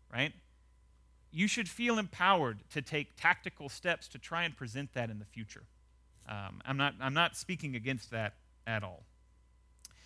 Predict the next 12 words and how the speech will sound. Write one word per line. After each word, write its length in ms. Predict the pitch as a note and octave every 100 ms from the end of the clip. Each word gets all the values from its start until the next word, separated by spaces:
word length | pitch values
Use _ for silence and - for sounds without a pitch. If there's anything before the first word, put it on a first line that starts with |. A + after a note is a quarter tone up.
| - - -
And 140 | E3
the 60 | F#3
last 300 | C4+ D#4+ -
thing 200 | A3 F#3
that, 140 | D#3 D3
um, 440 | C#3 B2+ A2+ A2 - - - - _ _ _ - - _ - - -
the 80 | C3+
last 220 | D#3+ -
thing 160 | C#3
that 80 | B2
I 100 | A2+
suggest 600 | A2 A2 A2 G#2+ - -